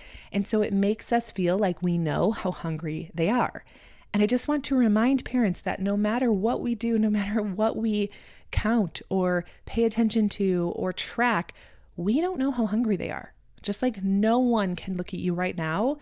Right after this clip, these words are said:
and know how hungry you are. Even the person who knows you the best or the most in the world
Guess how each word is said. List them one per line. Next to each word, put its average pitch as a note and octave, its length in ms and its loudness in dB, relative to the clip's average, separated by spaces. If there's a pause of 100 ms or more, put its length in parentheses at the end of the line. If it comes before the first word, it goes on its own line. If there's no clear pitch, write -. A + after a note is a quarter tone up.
(300)
and F#3 120 -2
know F#3 140 0
how E3 140 -2
hungry D#3+ 320 -4
you - 120 -4
are. - 200 -6 (100)
Even A3+ 240 4
the B3+ 80 2
person G3 320 0
who F#3+ 160 -2
knows E3+ 280 -2
you A3 240 -4
the F3+ 160 -2
best E3 520 -4
or F#3+ 80 -2
the F3 100 -2
most D#3+ 360 -2
in E3+ 100 -4
the E3 80 0
world D3+ 420 -2